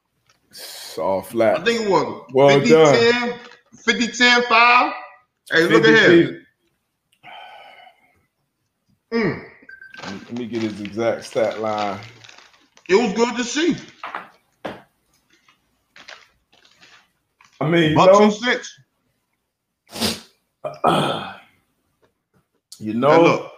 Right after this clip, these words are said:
Speaker 2: It's, it's, uh, what they, what they say?
Speaker 1: Let me see this shit.
Speaker 2: It's happy hour somewhere. Celebratory with my folks.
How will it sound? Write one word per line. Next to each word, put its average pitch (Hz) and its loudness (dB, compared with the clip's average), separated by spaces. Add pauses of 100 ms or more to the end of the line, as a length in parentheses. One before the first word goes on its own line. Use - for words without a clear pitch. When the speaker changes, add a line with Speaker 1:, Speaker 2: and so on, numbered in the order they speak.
(1600)
Speaker 2:
It's, 139 -6
it's, 160 -4
uh, 143 0 (920)
what 180 -6
they, 196 0
what 190 -6
they 208 -2
say? 220 -4
Speaker 1:
Let - -18
me 85 -16
see - -20
this 76 -18
shit. - -14
Speaker 2:
It's 156 -4
happy 208 0
hour 190 4
somewhere. 160 -2 (1120)
Celebratory 202 0
with 190 0
my 180 4
folks. 240 0